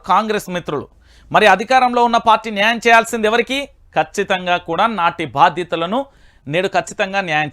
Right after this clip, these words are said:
చేయాలి కదా. ఇక్కడ అన్యాయం జరుగుతుంది. మరి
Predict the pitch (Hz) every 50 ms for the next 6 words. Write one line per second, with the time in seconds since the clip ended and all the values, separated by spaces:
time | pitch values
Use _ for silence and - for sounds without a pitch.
0 | - 139 117 104 - - _ _ _ _ _ _ _ _ _ _ _ - 151 165
1 | 220 254 - - _ _ _ _ _ _ _ _ _ - 127 - 180 165 156 -
2 | - 127 131 139 147 160 180 190 180 131 143 127 127 117 - - - - _ _
3 | _ _ _ - 165 202 226 254 247 220 226 247 247 -